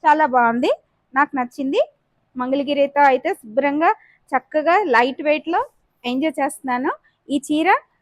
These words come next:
చీర కావాలన్నా ఇస్తాను, బ్లౌజ్ కావాలన్నా ఇస్తాను, ఏ విధంగానే ఇస్తాను. బ్లౌజ్ మాత్రం ఒక వన్ అవర్ తర్వాత, టూ అవర్స్ తర్వాత నుంచే మీకు అవైలబిలిటీ తెలియచేస్తామండి. కొంతమంది బ్లౌజులతో అడుగుతున్నారు. So, ఇది నెమలికంఠ, మ్,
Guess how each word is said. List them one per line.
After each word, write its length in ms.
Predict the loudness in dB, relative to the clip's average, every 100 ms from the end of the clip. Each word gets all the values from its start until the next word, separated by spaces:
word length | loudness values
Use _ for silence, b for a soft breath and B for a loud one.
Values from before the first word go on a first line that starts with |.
| _ _ -6
చీర 140 | -4 -2
కావాలన్నా 520 | 0 0 2 -2 -4
ఇస్తాను, 400 | -6 -4 -4 0
బ్లౌజ్ 280 | 2 2 2 2
కావాలన్నా 400 | 2 2 -2 -6
ఇస్తాను, 400 | -8 -6 -4 -4
ఏ 220 | -2 -2
విధంగానే 440 | -2 -4 -4 -4
ఇస్తాను. 280 | -6 -6 0
బ్లౌజ్ 300 | 4 4 2
మాత్రం 320 | -2 -2 -4
ఒక 400 | -6 2 4 4 2 _ _ _ 2
వన్ 180 | 4 6
అవర్ 260 | 4 2 2
తర్వాత, 680 | 4 6 6 6 4 0 0
టూ 60 | 4
అవర్స్ 320 | 4 6 2
తర్వాత 360 | 2 4 4 4
నుంచే 280 | 0 -4 -2
మీకు 220 | -4 0
అవైలబిలిటీ 500 | 2 2 0 -6 -10
తెలియచేస్తామండి. 840 | -8 -6 -6 -6 -10 -10 -10 -10 -6
కొంతమంది 460 | -6 -4 -4 -6
బ్లౌజులతో 580 | -2 -2 -2 -4 -4 0
అడుగుతున్నారు. 720 | 0 0 -6 -8 -6 -4 -8 -8 _ _ _ _ _ _ _ _ _ _ _ _ _ _ -10 0
So, 80 | 2 4 4 2 -2 -4
ఇది 200 | -2 2
నెమలికంఠ, 540 | 2 2 0 -2 -4 -4 _ _
మ్, 420 | -4 -2 -2 -2